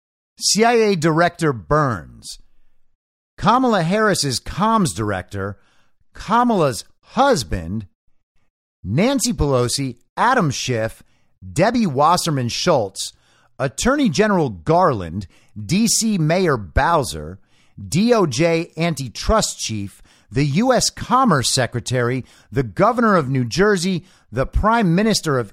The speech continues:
Israel, the Prime Minister of Ireland, and the King of Norway. That's a whole lot of people getting the B A two variant.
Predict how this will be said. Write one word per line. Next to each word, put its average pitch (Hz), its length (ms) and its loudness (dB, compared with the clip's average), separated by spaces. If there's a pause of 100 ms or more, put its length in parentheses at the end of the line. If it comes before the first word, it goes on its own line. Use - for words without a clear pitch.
(120)
Israel, 127 640 -2 (280)
the 120 100 -4
Prime 196 340 2
Minister 180 400 2
of 131 120 -2 (120)
Ireland, 131 680 2 (260)
and 170 160 0
the 170 80 0
King 240 240 2
of 120 160 0
Norway. 139 420 2 (720)
That's 240 220 0
a 135 160 4
whole 175 840 2
lot 180 200 2
of 156 100 -2
people 117 460 -4 (220)
getting 143 260 0
the 127 160 -4 (300)
B 170 280 4
A 165 180 4
two 170 340 0
variant. 123 480 0